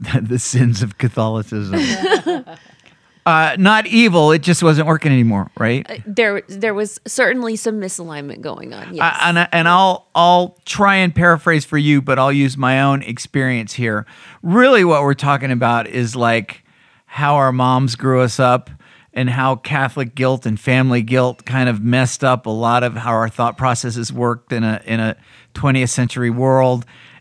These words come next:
Speaker 1: and how a lot of the things that we grew up with in the Catholic Church and Catholic schools, uh, from dating to,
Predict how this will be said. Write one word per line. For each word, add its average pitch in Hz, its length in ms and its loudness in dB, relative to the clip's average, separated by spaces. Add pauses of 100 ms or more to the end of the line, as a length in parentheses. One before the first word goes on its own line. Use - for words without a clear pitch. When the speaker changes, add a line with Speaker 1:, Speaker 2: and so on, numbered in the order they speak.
Speaker 1:
and 117 220 0
how 123 480 0
a 123 100 -6
lot 135 340 2
of 160 120 0
the 147 100 0
things 139 300 -2
that 117 160 -6
we 127 140 -4
grew 120 240 0
up 117 180 -2
with 117 160 -4
in 127 160 -2
the 131 80 -2
Catholic 117 400 -6
Church 120 240 -4
and 113 100 -6
Catholic 110 340 -6
schools, 151 680 0 (580)
uh, 117 240 0
from 120 360 -2
dating 160 800 2
to, 131 680 0